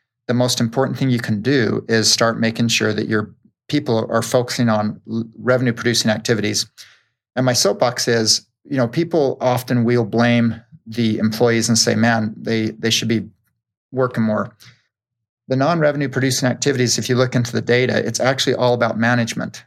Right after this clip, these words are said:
It's not about labor. It's usually that people aren't lined up, or scheduling is not worked out, or, you know, other subcontractors or trades that are supposed to be there before them or after them is not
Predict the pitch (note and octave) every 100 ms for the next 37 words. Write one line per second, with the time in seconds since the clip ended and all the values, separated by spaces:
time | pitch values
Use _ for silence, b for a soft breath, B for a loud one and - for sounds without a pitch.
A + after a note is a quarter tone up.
0 | _ A#2 - B2+ C3 - - A#2 A#2 A2+
1 | - A#2+ B2 G#2+ G2+ A#2 - C#3 C#3+ C3+
2 | B2 A2+ - C3 C3 B2+ A#2 A#2+ B2 A#2
3 | A#2 G#2+ - - B2 A#2+ B2+ A#2+ A#2 A#2
4 | A#2 A2+ - B2 A#2 A#2 A#2+ G#2+ A2 A#2
5 | A2+ A2 A2 b b b b _ - B2
6 | A2+ G#2+ G#2 - _ _ C#3 C3+ B2+ A#2
7 | - - - - C#3 - C3+ B2+ C3 B2+
8 | A#2+ A2+ - C3 B2 A2+ - A2+ A#2 B2
9 | B2 - B2 A2+ A#2 A2+ - B2 A#2+ A#2
10 | A2+ A#2 A#2 A#2 A#2 A#2 A2+ B2 A2+ A2
11 | A2